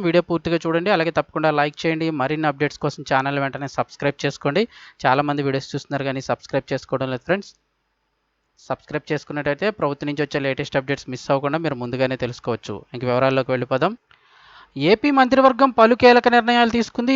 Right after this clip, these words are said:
ఎన్నికల సమయంలో ఇచ్చిన మరో హామీకి ఆమోదముద్ర వేసింది. వైసీపీ హయాంలో ఎక్సైజ్ శాఖలో జరిగిన అవినీతి గురించి మంత్రివర్గంలో చర్చించారు. కొత్త పాలసీ ప్రకటన, మంత్రివర్గం గ్రీన్ సిగ్నల్ ఇచ్చింది.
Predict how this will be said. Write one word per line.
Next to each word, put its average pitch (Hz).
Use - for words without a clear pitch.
ఎన్నికల 226
సమయంలో 226
ఇచ్చిన 220
మరో 202
హామీకి 202
ఆమోదముద్ర 190
వేసింది. 165
వైసీపీ 185
హయాంలో 196
ఎక్సైజ్ 196
శాఖలో 190
జరిగిన 185
అవినీతి 180
గురించి 208
మంత్రివర్గంలో 175
చర్చించారు. 156
కొత్త 160
పాలసీ 170
ప్రకటన, 165
మంత్రివర్గం 165
గ్రీన్ 160
సిగ్నల్ 160
ఇచ్చింది. 135